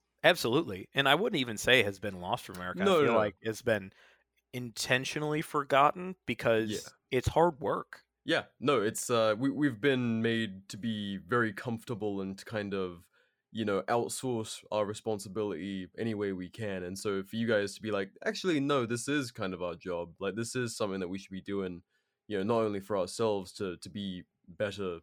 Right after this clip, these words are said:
Speaker 2: Americans or what may have you, but, but just better community members."
Speaker 1: Yeah, you know, it's,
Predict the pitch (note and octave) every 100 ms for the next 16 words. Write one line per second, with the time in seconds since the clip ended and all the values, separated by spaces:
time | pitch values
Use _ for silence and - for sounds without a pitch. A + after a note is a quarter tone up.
0 | _ G2+ A2 A2+ A2 G2 F#2+ F#2 F2+ F2+
1 | F#2+ F2+ G2 G2 F#2+ - _ _ _ _
2 | - A2+ G2 - A2+ - _ - G2 B2
3 | A#2 G#2 A2+ A2+ B2+ A2 G2 F#2 E2+ E2
4 | - - - - C3+ G3+ B2 _ - C3
5 | B2 C#3 B2+ - -